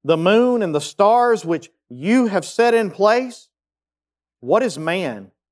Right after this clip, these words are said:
that you are mindful of him? And what is the son of man that you care for him? Yet you have made him a little lower than the heavenly beings,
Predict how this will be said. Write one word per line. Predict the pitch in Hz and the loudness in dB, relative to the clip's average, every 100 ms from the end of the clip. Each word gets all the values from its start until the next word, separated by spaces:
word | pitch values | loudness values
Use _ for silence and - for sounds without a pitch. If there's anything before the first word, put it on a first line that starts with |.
| _ _ 143 | _ _ -8
that | 143 180 | -8 -2
you | 185 | 0
are | 135 | 0
mindful | 143 165 170 165 151 | 0 -2 -2 -4 -4
of | 139 | -4
him? | 147 127 104 _ _ _ _ _ _ | -8 -10 -14 _ _ _ _ _ _
And | 165 180 | -2 2
what | 262 | 4
is | 240 170 | 2 0
the | 185 | -2
son | - 233 277 | 0 2 4
of | 247 165 | 2 0
man | 160 143 131 | -4 -4 -4
that | 139 143 - | -6 -8 -8
you | 208 | -12
care | - 254 269 | -4 0 0
for | - 131 | 0 -8
him? | 110 107 90 _ _ _ _ _ _ | -8 -16 -18 _ _ _ _ _ _
Yet | 127 233 285 220 - _ _ _ _ _ | -4 2 2 2 -4 _ _ _ _ _
you | 143 180 294 277 | -2 2 4 6
have | 240 196 | 4 2
made | 208 247 285 233 | 2 4 4 2
him | 240 254 240 202 | 2 2 2 2
a | 202 | 2
little | 208 285 294 285 | 4 4 4 4
lower | 285 240 175 | 4 4 2
than | 156 170 | 0 -4
the | 156 | -4
heavenly | 151 254 262 240 | 0 0 0 -2
beings, | 185 233 269 208 131 110 | 0 0 0 -4 -8 -14